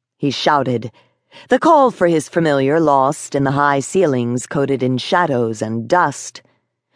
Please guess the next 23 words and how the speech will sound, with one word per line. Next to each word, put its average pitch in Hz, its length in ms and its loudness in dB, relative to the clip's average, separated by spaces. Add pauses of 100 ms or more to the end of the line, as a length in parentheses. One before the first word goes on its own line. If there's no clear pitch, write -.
(180)
Mood 175 480 2
sour, 151 480 2
he 170 240 2
turned 208 460 0
to 151 120 -2
me. 139 340 0 (600)
"Don't 147 600 0
touch - 340 -6
anything 127 600 -2
while 135 280 0
I'm 139 240 0
gone." 131 420 -2 (960)
"Sure," 269 540 -2 (480)
I 135 100 0
said 131 360 -2
distantly, 135 680 -2 (480)
eyeing 165 440 2
the 147 160 -2
green 160 340 0
swirling 160 640 0
in 131 100 0
the 139 180 0
bottle. 135 480 0